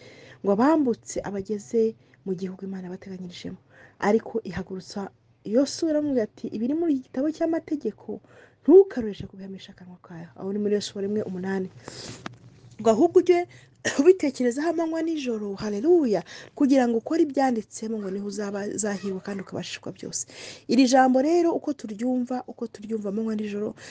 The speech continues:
ri-, rimva, ri-, ri-, ri-, tu-, tu-, tubashishwa byose. Hari kuko riratuyobora, haleluya. Hari, hari ibyo tugomba kugeraho Imana yavuze ko tuzageraho, ariko tubikura mu ijambo ry'Imana. Niho duhirirwa mu ijambo ry'Imana, haleluya.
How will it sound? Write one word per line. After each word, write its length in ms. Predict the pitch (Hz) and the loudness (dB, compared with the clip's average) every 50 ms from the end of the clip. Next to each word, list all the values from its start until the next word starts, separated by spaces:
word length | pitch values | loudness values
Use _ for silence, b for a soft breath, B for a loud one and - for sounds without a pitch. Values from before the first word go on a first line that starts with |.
| B B B B | B B B B
ri-, 220 | 233 254 240 240 - | 4 4 4 4 2
rimva, 300 | 247 269 247 220 208 - - 196 | 0 0 2 2 0 -2 -2 -2
ri-, 160 | 254 226 214 226 _ - - - | -4 -4 -4 -6 _ -16 -6 -4
ri-, 160 | 262 254 _ _ - | -4 -4 _ _ -4
ri-, 200 | - 247 262 226 - _ - | -2 0 0 0 -2 _ -4
tu-, 200 | - 262 247 - - 214 | -2 -2 -2 -2 -6 -4
tu-, 120 | 226 269 | -4 -4
tubashishwa 640 | - - - 254 247 226 - 240 - - - 247 247 | -4 2 4 4 6 6 4 -4 -6 -6 -6 -6 -6
byose. 600 | 254 247 - 233 185 175 - - - - 208 - b b b b b | -6 -4 -4 -4 -4 -4 -8 -10 -8 -10 -12 -12 b b b b b
Hari 180 | - 214 214 220 | 2 2 2 2
kuko 200 | 247 - 277 247 | 4 4 4 6
riratuyobora, 720 | 226 226 208 - - - 214 240 226 226 240 226 220 196 | 6 4 2 2 -6 -6 -4 -4 -4 -4 -6 -6 -6 -8
haleluya. 480 | - 220 214 247 254 247 226 196 - B B B B B B | -8 -4 -2 0 0 0 0 -2 -4 B B B B B B
Hari, 200 | B 240 247 262 | B 6 8 8
hari 340 | 254 247 - - 247 254 285 | 8 8 6 4 2 2 2
ibyo 160 | 254 339 330 | 2 0 -2
tugomba 400 | - - 226 247 285 294 302 311 | -2 -4 -4 -2 -2 0 0 -2
kugeraho 320 | - 277 220 254 277 294 285 | -4 -4 -4 -2 0 0 0
Imana 220 | 285 269 247 247 | 0 0 0 0
yavuze 200 | 262 269 277 277 | 0 -2 -4 -6
ko 140 | - - 262 | -4 -6 -8
tuzageraho, 720 | - - 262 262 285 262 233 226 220 262 269 262 226 - B B B B B | -6 -6 -2 -2 0 0 2 0 0 0 2 0 0 0 B B B B B
ariko 240 | - 240 311 - 302 | 4 4 6 6 4
tubikura 420 | - - 262 254 - - 233 214 208 | 0 0 -4 -6 -4 -4 -6 -6 -6
mu 100 | 202 202 | -6 -8
ijambo 360 | 190 185 190 190 185 190 185 | -8 -8 -10 -10 -10 -12 -14
ry'Imana. 500 | 185 180 - 185 175 180 180 151 - - _ B B B B B | -14 -12 -12 -10 -10 -10 -10 -12 -14 -16 _ B B B B B
Niho 240 | 226 247 277 320 311 | 4 6 6 6 6
duhirirwa 600 | 247 254 190 - 285 285 302 269 254 220 240 214 | 4 2 4 4 4 4 4 2 0 -2 -4 -6
mu 80 | 196 196 | -6 -6
ijambo 340 | 196 190 - 196 190 185 190 | -8 -8 -8 -10 -10 -10 -12
ry'Imana, 520 | 185 180 - 196 190 180 180 175 - - - | -14 -14 -12 -14 -12 -12 -10 -12 -12 -12 -8
haleluya. 600 | - 285 262 262 254 262 311 302 269 220 180 | -4 0 2 2 2 4 4 2 4 2 0